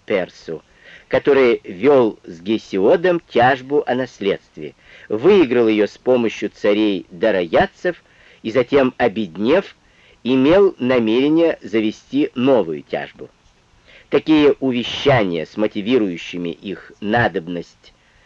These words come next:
повествовательными моментами хорошо известны нам из литератур Древнего Востока. Двадцатый век воскресил для нас древнюю ближневосточную литературу, египетскую, шумерскую, хеттскую,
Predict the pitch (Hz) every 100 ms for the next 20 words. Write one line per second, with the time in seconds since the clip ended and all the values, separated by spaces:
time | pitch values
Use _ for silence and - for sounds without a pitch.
0 | _ _ - 120 123 - 127 123 120 -
1 | 101 95 90 92 131 208 143 90 76 67
2 | _ _ _ - 131 151 262 202 139 208
3 | - 139 131 160 160 - 98 104 101 95
4 | - 123 160 - - 90 104 113 113 117
5 | 113 - 95 101 - _ 80 - - -
6 | _ _ _ _ _ _ _ - - -
7 | _ _ 98 117 113 - - 220 226 180
8 | 160 135 254 226 123 117 135 - 139 -
9 | 254 240 165 160 160 226 214 - - 98
10 | 127 196 220 180 185 180 123 131 175 156
11 | 147 139 - 160 156 151 147 143 - 135
12 | 135 113 90 73 80 113 87 294 - -
13 | - 135 113 - 90 113 143 - 123 123
14 | - 123 107 - - - 123